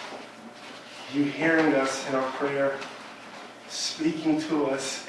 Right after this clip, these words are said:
You have cleansed us, made us new. Thank you for your scripture and showing us what true prayer life looks like.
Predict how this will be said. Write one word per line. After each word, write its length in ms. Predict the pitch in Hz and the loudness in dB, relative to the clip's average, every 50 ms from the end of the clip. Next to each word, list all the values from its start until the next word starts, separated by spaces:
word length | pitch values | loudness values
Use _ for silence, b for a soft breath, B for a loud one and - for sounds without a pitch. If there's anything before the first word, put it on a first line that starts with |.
| - - - - - - - - - - - - - - - - - - - - 147 143 | -10 -12 -8 -8 -8 -8 -8 -10 -8 -6 -6 -6 -6 -6 -10 -12 -12 -10 -8 -8 -6 -2
You 140 | 156 185 185 | 2 2 6
have 220 | 185 180 170 - - | 6 6 6 6 2
cleansed 480 | - - 160 160 175 190 185 - - 190 | 0 2 4 6 6 6 4 4 6 6
us, 340 | 196 190 185 - - - 160 | 8 8 6 6 4 2 6
made 220 | 156 156 160 156 | 8 8 8 8
us 240 | 156 - - - - | 6 6 4 2 2
new. 360 | 160 170 180 175 160 - - | 2 6 8 8 8 8 6
Thank 340 | - 170 160 170 185 180 190 | 2 2 2 2 2 2 0
you 60 | 180 | 0
for 180 | - 185 175 160 | 4 6 6 6
your 100 | 151 156 | 6 6
scripture 500 | 151 - - - 190 196 190 185 - 180 | 4 2 0 4 6 6 6 6 6 4
and 100 | 170 170 | 4 4
showing 320 | - - 175 190 190 - - | 4 6 8 10 12 12 12
us 180 | 175 165 - | 10 8 8
what 180 | 185 170 170 - | 8 8 8 8
true 440 | - - - 196 214 214 208 202 208 - - - | 4 4 6 8 8 8 6 4 0 -2 -2 -4
prayer 320 | - - 208 208 208 202 | -2 4 8 10 12 12
life 280 | 196 196 196 196 196 190 | 12 12 12 12 10 10
looks 220 | 185 185 180 - - | 8 8 8 6 6
like. 300 | 165 185 190 190 185 | 6 6 6 6 6